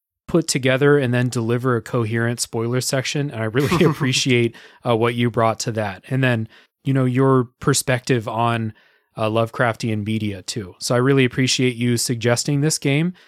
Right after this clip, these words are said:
Speaker 1: and then coming on and talking about it with me.
Speaker 2: Yeah, I had a lot of fun. Uh,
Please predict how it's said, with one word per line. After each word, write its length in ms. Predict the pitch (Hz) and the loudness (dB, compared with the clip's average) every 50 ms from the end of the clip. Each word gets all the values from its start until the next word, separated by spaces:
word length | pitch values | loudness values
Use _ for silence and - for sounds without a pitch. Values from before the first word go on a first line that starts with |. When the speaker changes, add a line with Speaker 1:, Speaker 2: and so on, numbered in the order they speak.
| _ _ - | _ _ -8
Speaker 1:
and 120 | 110 107 110 | -4 -2 -2
then 100 | 107 107 | -2 -2
coming 260 | - - 113 110 107 | -2 -2 -2 -2 -2
on 160 | 104 107 110 123 | -2 -2 -2 -2
and 80 | 120 | -2
talking 300 | - 123 123 - - 139 | -2 -2 -2 -2 -4 -6
about 200 | 117 107 101 95 | -6 -6 -6 -8
it 80 | 98 95 | -10 -12
with 220 | 101 101 - - | -12 -12 -12 -14
me. 200 | 104 101 101 _ _ _ _ _ _ _ _ - | -16 -18 -18 _ _ _ _ _ _ _ _ -8
Speaker 2:
Yeah, 160 | 143 175 196 | -6 -4 -2
I 100 | 180 131 123 | 0 0 0
had 120 | 143 151 156 | 2 2 2
a 60 | 147 | 2
lot 140 | 147 147 147 | 2 2 2
of 80 | 139 - | 0 0
fun. 360 | - 160 151 113 95 95 - - | 0 0 0 0 -2 -6 -6 -2
Uh, 680 | 107 104 101 101 101 101 101 101 98 101 101 101 104 | 0 2 2 4 4 4 4 2 2 0 0 -4 -6